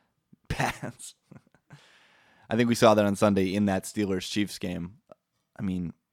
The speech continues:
Le'Veon Bell pretty much did whatever he <laughs> wanted to. And that Steelers offensive line moved mountains up front against the Chiefs. Mo, any thoughts on this Jets-Patriots? I mean,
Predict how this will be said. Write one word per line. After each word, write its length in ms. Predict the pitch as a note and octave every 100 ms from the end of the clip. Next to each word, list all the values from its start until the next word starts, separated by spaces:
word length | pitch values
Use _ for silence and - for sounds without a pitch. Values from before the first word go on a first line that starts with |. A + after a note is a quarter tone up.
| _ _ _ _ _ _ _
Le'Veon 360 | A#2 A#2 G#2+ F2+
Bell 180 | G2+ F#2
pretty 240 | F#2 G2
much 200 | F2+ -
did 260 | G2 E2+ - -
whatever 280 | G2 G2 F#2+
he 60 |
<laughs> 20 |
wanted 340 | F2+ - C#3 -
to. 220 | - -
And 1040 | A2 _ _ _ _ _ _ _ _ G#2
that 80 | A2+
Steelers 320 | - B2 A2
offensive 420 | G2+ F#2+ G2+ F#2+ F#2+
line 220 | F#2+ G2
moved 240 | G2 E2+
mountains 380 | F#2+ G2 E2+ F2+
up 120 | E2+
front 280 | - D#2+ C#2+ _ _ _ _ _ -
against 320 | F#2 F#2 -
the 60 | -
Chiefs. 580 | F#2+ F#2 E2+ - - _ _ _ -
Mo, 480 | C3+ C#3 C3 B2+ -
any 160 | C#3
thoughts 340 | A2+ B2 B2 B2+
on 120 | A#2
this 280 | A2+ - - G#2
Jets-Patriots? 1120 | A#2+ A2+ - A2+ G#2+ A2+ G#2+ - - - - _ _ _ _
I 40 | G2
mean, 260 | F#2+ F2+